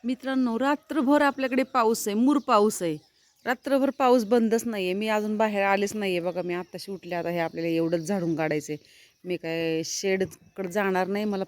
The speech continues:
फार घाण वाटते आता पावसाळ्यामध्ये शेणाला वगैरे हात लावायला.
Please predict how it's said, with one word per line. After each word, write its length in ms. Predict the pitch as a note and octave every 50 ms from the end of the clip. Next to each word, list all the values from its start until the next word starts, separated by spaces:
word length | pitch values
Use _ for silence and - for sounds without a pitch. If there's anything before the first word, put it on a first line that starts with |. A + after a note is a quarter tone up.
| _
फार 160 | - A3 G3+
घाण 340 | F#3 E3 G3 D#3+ F3 G3 F#3+
वाटते 300 | F#3 F3 E3+ - - F3
आता 180 | E3+ E3+ - E3+
पावसाळ्यामध्ये 680 | - - F3 F3 E3 - F3+ E3+ E3+ E3+ E3+ D#3+ D#3+
शेणाला 540 | D#3+ - - F#3+ F3 E3+ E3 D#3+ D#3 D3+ D3+
वगैरे 200 | D3+ D#3 D#3+ D3+
हात 260 | D#3+ D3 E3 D3 -
लावायला. 380 | D3+ C#3+ D3 C#3+ C#3 C3+ C3+ C#3